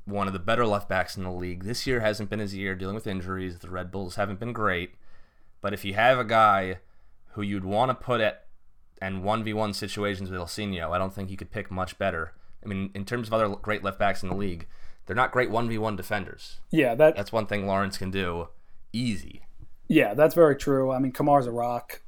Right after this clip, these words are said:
Speaker 2: Uh, I think he's fantastic. Um, and he's an excellent emergency defender as well. I mean, if he gets beat, he can just make up almost anything with speed. So I do think our left side is probably the side I'm least worried about,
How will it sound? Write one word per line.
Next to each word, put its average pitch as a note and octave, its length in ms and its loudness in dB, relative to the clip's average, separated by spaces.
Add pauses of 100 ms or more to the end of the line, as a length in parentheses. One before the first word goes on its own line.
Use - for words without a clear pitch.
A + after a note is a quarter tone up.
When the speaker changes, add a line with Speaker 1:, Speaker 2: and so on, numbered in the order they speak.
(120)
Speaker 2:
Uh, A#2+ 220 -6
I B2 80 -4
think C3 200 -2
he's B2 140 -4
fantastic. A2+ 800 -8 (140)
Um, A#2 520 -4
and C3 140 -2
he's - 320 -4 (320)
an D3+ 220 0
excellent D3 360 2
emergency B2+ 480 -2
defender A#2+ 460 -6
as A2 100 -12
well. A#2+ 220 0
I A#2 80 -4
mean, A#2+ 140 -4
if - 80 -10
he C#3+ 100 2
gets C3 180 -4
beat, C3 360 -2
he B2 100 -12
can B2 140 -2
just A#2 200 -10
make B2 220 -6
up B2 180 -6 (120)
almost D3 300 2
anything A#2 340 -4
with A2 100 -6
speed. G#2+ 400 -8
So - 160 -6
I A#2 60 -2
do B2+ 160 -2
think B2 340 -6 (400)
our C3 120 6
left C3 280 0
side A#2+ 380 2
is A2 100 -10
probably B2 300 -2
the - 80 -14
side A#2+ 280 -2
I'm G#2+ 320 -8
least A#2+ 300 -6
worried B2+ 240 0
about, E3+ 340 2